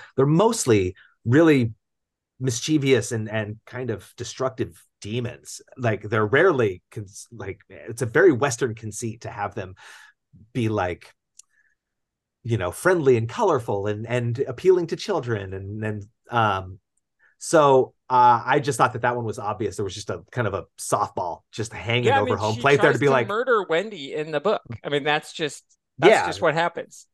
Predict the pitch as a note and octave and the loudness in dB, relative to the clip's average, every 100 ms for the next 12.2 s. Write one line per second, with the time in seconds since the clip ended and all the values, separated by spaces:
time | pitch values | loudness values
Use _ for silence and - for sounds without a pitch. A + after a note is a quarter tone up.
0 | F3 F3 A3+ G3+ E3 D#3 F3 F#3+ - G#3+ | 0 2 6 8 8 6 2 -2 0 0
1 | A3+ A3 G#3+ A3 G3+ F#3 A#3 G#3+ A3 D3 | 0 2 2 6 6 6 6 6 6 2
2 | - D#3 D3+ - - F#3+ D3 F#3+ F#3 - | -4 -6 -8 -8 -6 -2 0 0 -2 -4
3 | F#3+ E3+ D#3 C#3+ G3 E3 D3+ - D3+ - | -10 -2 -4 -4 -8 -8 -8 -10 -10 -8
4 | D3+ - D#3+ - - - _ - E3 C#3+ | -6 -2 -2 -2 -8 -10 _ -2 2 4
5 | B2+ - _ _ _ - G3+ G3 A3 G3 | 2 -2 _ _ _ 4 6 6 4 0
6 | F3+ E3+ G3 F3 G3 F3+ D#3+ D3+ - D3+ | -2 0 -2 -2 -2 -2 -4 -6 -10 -6
7 | E3+ D3+ B2+ D3+ C3 B2 A#2+ A#2+ B2 C3 | -4 -2 0 0 0 -4 -6 -10 -10 -10
8 | A#2 A#2 - - - - A#2 B2 A#2 G2+ | -8 -8 -10 -14 -4 -2 0 0 2 -2
9 | F2+ - A#2+ G2 F#2+ F#2 A#2 A2+ G#2 G2 | -4 0 0 0 -4 -6 -6 -4 -4 -2
10 | G#2 - F2 G#2+ A#2 A#2 A#2 A2 G2+ G2 | -4 -4 -4 -2 -2 -2 -4 -4 -4 -6
11 | G2 F#2+ F2+ G2 G2 F2+ F2+ F2+ - F2 | -8 -12 -12 -10 -8 -10 -14 -16 -14 -14
12 | E2 - | -14 -18